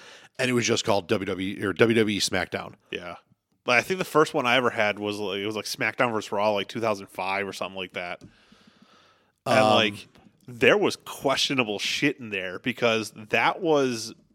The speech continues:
Speaker 2: uh, Attitude Era wrestling.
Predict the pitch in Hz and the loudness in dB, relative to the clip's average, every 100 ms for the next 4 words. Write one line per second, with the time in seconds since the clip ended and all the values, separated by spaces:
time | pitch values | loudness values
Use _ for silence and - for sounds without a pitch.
0 | _ _ - 110 101 90 _ - 117 147 | _ _ -4 -2 -2 -4 _ 2 4 4
1 | 123 120 101 95 101 95 85 82 _ _ | 0 -4 -4 -4 -2 -2 -4 -12 _ _
2 | _ _ _ _ _ - 135 113 - 113 | _ _ _ _ _ 2 6 6 4 -4
3 | 92 82 82 | -6 -12 -20